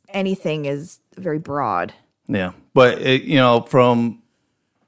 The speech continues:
Speaker 2: you could see where from the, her first B D S M experience was
Speaker 1: How drastically different it was,
Speaker 2: Yeah.
Speaker 1: like, from a good experience
Speaker 2: Yeah,
Speaker 1: to,
Speaker 2: you know,
Speaker 1: "Oh
Speaker 2: basic-,
Speaker 1: my God, over the line."
Speaker 2: yeah, this was, like,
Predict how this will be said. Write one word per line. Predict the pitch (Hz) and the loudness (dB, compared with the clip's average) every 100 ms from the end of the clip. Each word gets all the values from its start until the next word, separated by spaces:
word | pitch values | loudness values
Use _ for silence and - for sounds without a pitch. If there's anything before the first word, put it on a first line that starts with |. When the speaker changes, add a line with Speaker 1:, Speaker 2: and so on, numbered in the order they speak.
| _ _ _ _ | _ _ _ _
Speaker 2:
you | 143 147 | -2 0
could | 135 | 0
see | - 147 156 147 | 0 2 4 4
where | 123 123 120 113 113 - | 4 4 6 4 0 -6
from | - 127 117 | -4 0 0
the, | 101 | 0
her | 107 | -2
first | 101 147 151 139 | -2 0 -2 -2
B | 113 107 | -4 -2
D | 107 101 | -2 -2
S | 98 - | -4 -6
M | 107 101 101 | -6 -6 -8
experience | 104 - 104 98 90 90 - - _ - | -12 -10 -8 -8 -8 -10 -14 -14 _ -14
was | 101 92 90 90 - _ - | -10 -8 -10 -14 -20 _ -8
Speaker 1:
How | - 220 | -2 2
drastically | 220 202 - 196 190 | 2 0 -2 -2 0
different | 180 170 156 | 0 -4 -6
it | 117 | -4
was, | 135 117 117 | -4 -4 0
Speaker 2:
Yeah. | 117 113 | 0 0
Speaker 1:
like, | 151 | -4
from | - 190 175 | -8 -8 -6
a | 160 | -6
good | 185 165 | -4 -4
experience | 156 - 190 165 151 117 104 - | -4 -6 -8 -4 0 0 -2 -6
Speaker 2:
Yeah, | |
Speaker 1:
to, | - | 0
Speaker 2:
you | |
know, | 131 117 - | 2 2 -2
Speaker 1:
"Oh | |
Speaker 2:
basic-, | 131 151 180 | 0 2 4
Speaker 1:
my | 196 190 | 2 2
God, | 185 180 | 2 2
over | 170 180 165 | 0 -2 -4
the | 165 | -4
line." | 143 104 | -2 2
Speaker 2:
yeah, | 156 123 | 2 4
this | 131 147 | 2 -2
was, | 127 | 0
like, | 123 - | -2 -2